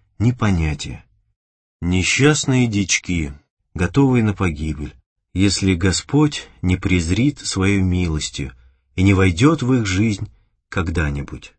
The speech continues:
Вы испытываете нужду во внимании. Не гораздо ли острее её испытывают дети? Вот и замените страх пред детьми вниманием к каждому. Не ко всем вообще,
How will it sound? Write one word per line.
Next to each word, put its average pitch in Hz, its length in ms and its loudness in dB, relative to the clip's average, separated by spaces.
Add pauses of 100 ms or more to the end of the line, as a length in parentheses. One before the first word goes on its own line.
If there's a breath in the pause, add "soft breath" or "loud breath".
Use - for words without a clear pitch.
(1200)
Вы 131 180 6
испытываете 135 640 2
нужду 110 380 2
во 120 120 2
внимании. 90 800 -2 (640)
Не 95 140 2
гораздо 139 500 4
ли 135 240 4
острее 139 560 2
её 117 540 0
испытывают 101 720 -2
дети? 78 500 -6 (760)
Вот 160 280 2
и 120 120 -2
замените 110 640 2
страх 117 480 0
пред 92 240 0
детьми 110 560 -2 (360 soft breath)
вниманием 113 680 2
к 104 80 -10
каждому. 76 640 -4 (960)
Не 92 100 0
ко 95 140 0
всем 165 280 2
вообще, 90 480 -2